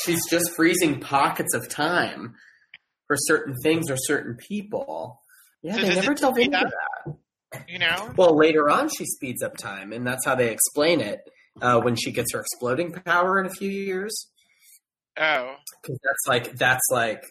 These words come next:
Speaker 1: uh, she's doing the same kind of thing, like how she freezes micro moments of time. She now is able to speed them up, which, like, creates an explosion, which it's a little unclear <laughs>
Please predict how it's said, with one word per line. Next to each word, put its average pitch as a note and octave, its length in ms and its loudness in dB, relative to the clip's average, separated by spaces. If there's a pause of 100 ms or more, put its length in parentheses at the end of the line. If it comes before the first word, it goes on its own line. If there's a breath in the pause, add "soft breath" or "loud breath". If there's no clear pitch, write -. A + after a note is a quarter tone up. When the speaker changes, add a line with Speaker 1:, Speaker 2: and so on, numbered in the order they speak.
(100)
Speaker 1:
uh, G#2+ 400 -6
she's C3 240 -8
doing C#3 220 0
the A#2+ 60 0
same C3 280 0
kind A#2+ 180 -4
of G#2 140 -6
thing, C#3 300 2
like G#2 180 -4
how G#2+ 120 0
she G#2+ 260 -8 (120)
freezes B2+ 380 2
micro A#2+ 560 2
moments A2 400 -2
of - 240 -12
time. G#2 420 -8 (680 loud breath)
She B2+ 280 2
now A2+ 300 2
is G#2+ 120 -2
able G2+ 140 -6
to G#2 100 -12
speed B2+ 380 -2
them A#2+ 140 2
up, - 220 2
which, B2 180 -6
like, A#2 160 -8
creates G#2 420 -4
an F#2+ 80 -6
explosion, B2 880 2 (380 soft breath)
which A2+ 220 2 (800 loud breath)
it's - 100 -16
a - 140 -6
little E3 320 6
unclear A2+ 520 -2
<laughs> G#3+ 680 2